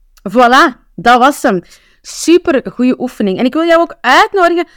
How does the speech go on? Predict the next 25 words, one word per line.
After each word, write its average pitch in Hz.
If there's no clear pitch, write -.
om 294
jouw 302
brandphrase 320
te 285
komen 269
delen 370
in 440
onze 311
Facebook 302
community. 202
Want 285
we 339
hebben 311
een 254
private 311
Facebookgroep. 190
En 214
op 233
die 262
private 302
Facebookgroep, 330
daar 247
kan 311
jij 302
dus, 254